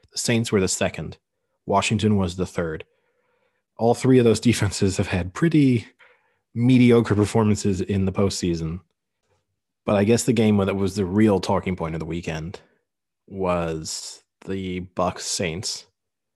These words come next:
which was close, but never really good. And then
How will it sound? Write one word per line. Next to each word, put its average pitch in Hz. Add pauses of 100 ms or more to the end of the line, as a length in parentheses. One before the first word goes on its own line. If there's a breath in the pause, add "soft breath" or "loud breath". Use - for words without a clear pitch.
(760)
which - (460)
was 127
close, 131 (300)
but 101
never 107
really 98
good. 92 (1300)
And 104
then 85